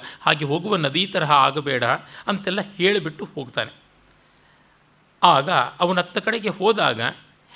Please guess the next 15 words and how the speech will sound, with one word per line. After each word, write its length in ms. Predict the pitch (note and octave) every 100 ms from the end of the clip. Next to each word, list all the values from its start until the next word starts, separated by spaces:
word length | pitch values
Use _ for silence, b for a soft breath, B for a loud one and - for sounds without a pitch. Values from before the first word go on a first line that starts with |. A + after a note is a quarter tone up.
| B
ಇವಳು 240 | A3 C4+ A#3+
ಬೇರೆ 280 | F#3+ A3 F#3+
ದಾರಿಯನ್ನು 400 | D#3+ C3 D3+ D3
ಹುಡುಕೊಳ್ತಾಳೆ. 520 | C#3 - B2 B2 A#2+ - _ _ _ _ _ _ _ _ _ _ _ _ _ _ _ _ _ C4
ಇವಳು 180 | C#4
ಬೇರೆ 320 | G3+ A#3 A#3+ A3
ತರುಣನನ್ನು 760 | G3 G3+ G3+ E3+ E3+ D#3 D3+ _ _ _ _ _ -
ಪರಿಚಯ 280 | E3+ -
ಮಾಡಿಕೊಂಡು 640 | G3+ E3 D3+ F#3 G#3 D3+ D3+ B -
ಅವನಲ್ಲಿ 480 | E3 G#3 A3+ A3+ F#3+
ತನ್ನ 220 | F#3 E3
ಪ್ರೀತಿ 320 | D#3 G3 G3
ಸರ್ವಸ್ವವನ್ನು 680 | - D3+ F3+ - F#3+ F3+ G3+
ತೋರ್ಪಡಿಸಿಕೊಂಡು 720 | F#3+ D3+ D3+ C3+ - D3 E3+
ಇರ್ತಾಳೆ. 380 | B2+ C3+ A2